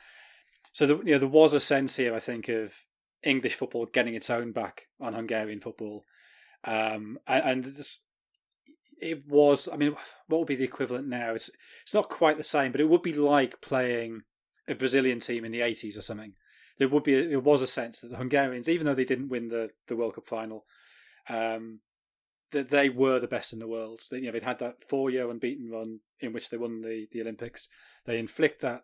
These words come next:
you know, humiliation on England at Wembley, the, the first ever defeat to, to foreign opposition at Wembley. Um,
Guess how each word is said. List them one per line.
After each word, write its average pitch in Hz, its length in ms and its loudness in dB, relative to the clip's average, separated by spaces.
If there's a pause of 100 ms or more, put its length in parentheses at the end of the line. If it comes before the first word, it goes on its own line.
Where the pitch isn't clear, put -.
(120)
you 131 100 -10
know, 113 60 -10
humiliation 165 640 0
on 117 100 -10
England 113 260 -10
at 139 60 -10
Wembley, 113 340 -6
the, 113 340 -6
the 123 80 -6
first 139 380 -2
ever 120 460 -2 (520)
defeat 123 400 -4 (100)
to, 113 280 -4
to - 100 -18
foreign 123 240 -2
opposition 113 460 -10 (120)
at 127 200 -4
Wembley. 113 480 -4 (760)
Um, 117 580 -2